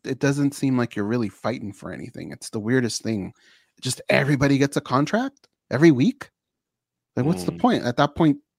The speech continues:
Speaker 1: just call it something else.
Speaker 2: You know, in a way, one could say, 'cause Dana White lauds the matchmaking, and that's fine. He should give, you know, pats on the back or whatever.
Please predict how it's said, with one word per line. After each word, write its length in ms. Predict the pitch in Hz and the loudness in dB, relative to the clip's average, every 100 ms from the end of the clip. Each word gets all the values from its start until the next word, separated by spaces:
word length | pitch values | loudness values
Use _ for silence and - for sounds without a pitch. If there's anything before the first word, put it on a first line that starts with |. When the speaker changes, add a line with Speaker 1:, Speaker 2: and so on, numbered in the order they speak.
| _ | _
Speaker 1:
just 180 | - - | -12 -6
call 160 | 165 | -4
it 80 | 165 | -2
something 300 | 180 170 156 | -2 0 0
else. 380 | 226 - - - _ _ _ _ _ _ _ _ _ - - - - - _ | 0 -4 -12 -18 _ _ _ _ _ _ _ _ _ -20 -20 -20 -20 -20 _
Speaker 2:
You 100 | 117 | 4
know, 180 | 120 113 | 8 8
in 80 | 113 | 6
a 60 | 110 | 6
way, 560 | 127 139 110 101 95 - _ _ _ _ - | 6 6 4 2 -2 -12 _ _ _ _ -6
one 360 | 110 117 120 | 2 4 4
could 340 | 120 - 127 123 | 2 2 2 2
say, 540 | - 98 95 90 87 | 0 0 2 0 -2
'cause 240 | - 107 104 | -4 -6 0
Dana 260 | 123 135 | 4 4
White 280 | 120 117 104 | 6 4 2
lauds 580 | 101 101 104 101 101 92 | 0 2 2 2 -4 -6
the 460 | 95 90 87 87 95 _ _ _ _ _ _ _ _ _ _ _ _ _ _ _ | -4 -2 -4 -6 -12 _ _ _ _ _ _ _ _ _ _ _ _ _ _ _
matchmaking, 800 | 113 110 101 - 82 73 58 69 87 _ _ _ _ _ _ - | 2 4 4 0 -2 -2 -8 -10 -16 _ _ _ _ _ _ -8
and 120 | 123 240 | 0 0
that's 160 | 240 | 0
fine. 300 | - 233 87 | 0 2 2
He 120 | 98 | 0
should 260 | 107 120 120 | -2 -4 -2
give, 340 | 98 90 87 | -2 -2 -4
you 80 | 90 | -6
know, 120 | 85 | -6
pats 360 | 85 90 87 - | -6 -4 -4 -2
on 80 | 90 | -4
the 60 | |
back 360 | 87 87 87 87 | 0 -2 -2 -4
or 60 | 85 | -4
whatever. 460 | 87 90 92 110 | -2 0 -2 -4